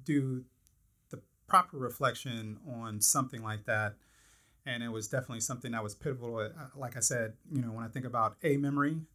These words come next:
uh, another memory that kinda shaped, you know, who I am today,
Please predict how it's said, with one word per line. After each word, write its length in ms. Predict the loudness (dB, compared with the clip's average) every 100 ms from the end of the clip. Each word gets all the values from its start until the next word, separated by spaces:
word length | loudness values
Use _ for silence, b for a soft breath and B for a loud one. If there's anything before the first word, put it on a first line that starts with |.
| _ -8
uh, 180 | -6 -4
another 260 | -2 -2
memory 320 | -2 0 2 4
that 240 | 2 0
kinda 200 | -8 0
shaped, 460 | 2 4 2 -4 -14 _ _
you 120 | -2 -2
know, 80 |
who 160 | 2 4
I 120 | 4
am 160 | 4 0
today, 360 | -4 -4 -4